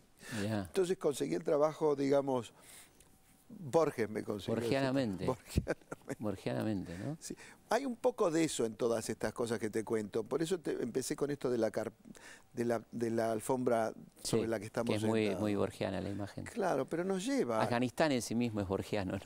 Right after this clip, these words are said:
Speaker 2: Todo eso,
Speaker 1: <laughs>
Speaker 2: todo
Speaker 1: Claro.
Speaker 2: eso, todo eso.
Speaker 1: Sí, sí, sí.
Speaker 2: El, el,
Speaker 1: El
Speaker 2: la,
Speaker 1: sufismo, digamos.
Speaker 2: la búsqueda, claro, la búsqueda de, de otras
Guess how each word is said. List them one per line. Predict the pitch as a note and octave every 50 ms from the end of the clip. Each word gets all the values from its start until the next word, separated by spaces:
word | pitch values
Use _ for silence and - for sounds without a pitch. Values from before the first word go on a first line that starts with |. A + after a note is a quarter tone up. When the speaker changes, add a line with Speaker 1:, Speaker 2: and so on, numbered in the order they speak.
| - - - -
Speaker 2:
Todo | - C#4 D4 B3 - -
eso, | E4+ D#4+ - - - - G#2+ - G#2+ G#2+ G#2 -
Speaker 1:
<laughs> | -
Speaker 2:
todo | - - - F3+ F3+
Speaker 1:
Claro. | G3+ A3 G#3
Speaker 2:
eso, | C#3 B2 - - C3 B2 A2+ -
todo | D3 D#3 F3+
eso. | F#3+ F3 C#3 A2+ - - A2+
Speaker 1:
Sí, | G#2+ - - - - - - - -
sí, | - A2
sí. | G#2 - C3
Speaker 2:
El, | C3
el, | C3+ - - - D3
Speaker 1:
El | C3+
Speaker 2:
la, | D3 D#3
Speaker 1:
sufismo, | - - A2 - C#3+ C#3+ C#3 A#2+ G2+ G#2 G2+ G2
digamos. | F#2+ F#2+ F#2+ F#2 F2 F2+
Speaker 2:
la | - D3+ D3+ D#3
búsqueda, | E3 G#3 A3+ G3 - - - F#3 F3 E3 E3 E3 E3 E3 - -
claro, | - - E3+ D#3 C3 A#2 B2+ B2+
la | B2+ C#3
búsqueda | D#3 F3+ F#3+ - - F3+ D#3 C#3
de, | B2+ C3 C3+ C#3 D3 - - - - - - - - - -
de | B2+ B2+ C#3+ - -
otras | - F3+ F3+ - F#3+ F3 D#3+ C#3+ B2+ - - -